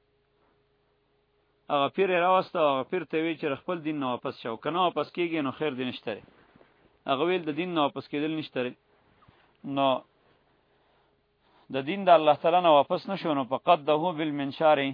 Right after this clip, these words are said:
د هغې په سر باندې اره کېښودله او هغه یې په دوه ځای باندې کړه. هغه راهب چې و، هغه نیک انسان، نو هغه یې په دوه ځای کړه او په شهادت باندې ورسو.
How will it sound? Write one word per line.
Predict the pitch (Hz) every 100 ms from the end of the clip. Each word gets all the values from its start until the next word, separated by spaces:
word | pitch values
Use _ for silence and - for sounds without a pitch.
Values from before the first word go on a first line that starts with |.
| - _ _ -
د |
هغې | 139 139 170
په | 147
سر | - 185
باندې | 165 160 139
اره | 139 151
کېښودله | - 151 139 139 139 139 143 _
او | -
هغه | 131 135
یې | 156
په | 135
دوه | 131
ځای | 131 131
باندې | 117 107 107
کړه. | - _ _ _ _ _ _ _ -
هغه | 147 135
راهب | 135 127 165
چې | - 156
و، | 180 180 _ _ _ _ -
هغه | 131
نیک | 131 156 143
انسان، | 143 127 151 143
نو | 135
هغه | 127 147
یې | 151
په | 131
دوه | 156
ځای | 143 151
کړه | - 151 139 -
او | 156
په | 131
شهادت | 147 147 156
باندې | 123 127 131
ورسو. | 120 110 117